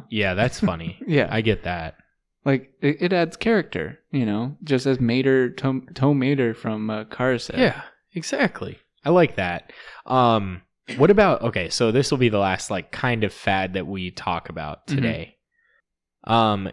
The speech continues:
Speaker 1: you know the hitch covers? They, do you remember when people used to do the skull hitch covers, but when you
Speaker 2: Oh.
Speaker 1: hit the brakes, the eyes lit up?
Speaker 2: Oh, yeah.
Speaker 1: I thought those were pretty badass. I
Speaker 2: Those,
Speaker 1: had one,
Speaker 2: those,
Speaker 1: actually.
Speaker 2: those are, those are pretty cool. I'm not gonna lie.
Speaker 1: Those aren't bad.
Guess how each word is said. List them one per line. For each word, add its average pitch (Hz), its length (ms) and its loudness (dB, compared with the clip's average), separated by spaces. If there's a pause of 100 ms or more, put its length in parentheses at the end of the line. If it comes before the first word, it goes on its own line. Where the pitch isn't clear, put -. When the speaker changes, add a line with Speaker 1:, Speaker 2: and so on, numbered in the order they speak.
Speaker 1:
you 117 160 -4
know 156 160 4
the 120 240 4
hitch - 420 -2
covers? 151 560 -2 (760)
They, 117 220 4
do 110 140 -4
you 123 60 4
remember 151 300 2
when 156 140 4
people 120 320 2
used 113 200 0
to 120 60 -2
do 113 100 6
the 101 100 0
skull 107 320 2
hitch 98 260 -4
covers, 123 420 0
but 113 200 2
when 110 100 0
you 113 60 0
Speaker 2:
Oh. 113 40 -2
Speaker 1:
hit 120 140 0
the 110 60 2
brakes, 98 560 -4 (320)
the 101 260 -2
eyes 101 240 -2
lit 117 140 0
up? 127 180 -4
Speaker 2:
Oh, 131 140 -2
yeah. 110 280 -4 (360)
Speaker 1:
I 123 100 4
thought 143 200 2
those 123 180 2
were 104 40 -6
pretty 107 220 -2
badass. 90 400 -4
I 113 140 2
Speaker 2:
Those, 180 200 4
Speaker 1:
had 90 80 -6
one, 120 120 -8
Speaker 2:
those, 190 100 2
Speaker 1:
actually. 170 300 -4
Speaker 2:
those 160 100 -4
are, 196 200 -4 (260)
those 185 180 2
are 240 100 2
pretty 180 220 -2
cool. 110 140 -6
I'm 104 140 -2
not 135 120 -2
gonna 104 140 -8
lie. 95 260 -12
Speaker 1:
Those 139 220 4
aren't 156 140 2
bad. 98 340 -2